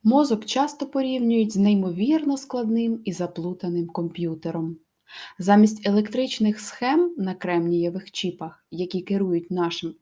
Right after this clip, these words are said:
електронними пристроями, мозок складається з мільярдів клітин,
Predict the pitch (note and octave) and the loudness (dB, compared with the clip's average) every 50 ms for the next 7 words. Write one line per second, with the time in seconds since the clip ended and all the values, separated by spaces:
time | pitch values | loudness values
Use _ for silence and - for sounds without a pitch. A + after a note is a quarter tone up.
0 | _ _ _ _ _ _ - F3 F3+ F#3 F3+ - - - F#3+ F3 E3+ E3 E3 E3 | _ _ _ _ _ _ -4 -2 -2 -2 -4 -6 -6 -4 -2 -2 0 0 0 -2
1 | E3 E3+ E3+ - G3+ G3 F3 - - - E3+ E3 D#3+ D#3+ D#3+ E3+ E3+ - _ _ | -2 -4 -4 -2 -4 -4 -4 -4 -8 -10 -10 -8 -6 -6 -6 -6 -8 -10 _ _
2 | _ - - - _ - F#3 G3+ B3 C#4+ - D#4 C#4 - - - - F#3+ F3+ E3+ | _ -20 -20 -16 _ -4 -2 0 0 2 2 0 -2 -2 -6 -8 -6 -4 -4 -2
3 | E3+ F3 E3+ E3 E3 D#3+ D#3+ - E3 D#3+ - - D#3 D#3+ F3+ F3+ E3+ E3 D#3+ - | -2 -2 -2 -2 -4 -6 -6 -10 -12 -10 -10 -10 -6 -4 -2 0 0 0 -2 0
4 | F#3 G#3 B3 C#4+ C#4+ C4 A3+ B3 A3+ - - A3+ A3+ A3+ A3+ A3 - G#3 F3+ E3+ | 0 0 2 0 0 -2 -4 -6 -8 -4 -2 0 0 0 0 -2 -2 0 0 0
5 | D#3+ D#3+ D#3+ - | 0 -2 -6 -10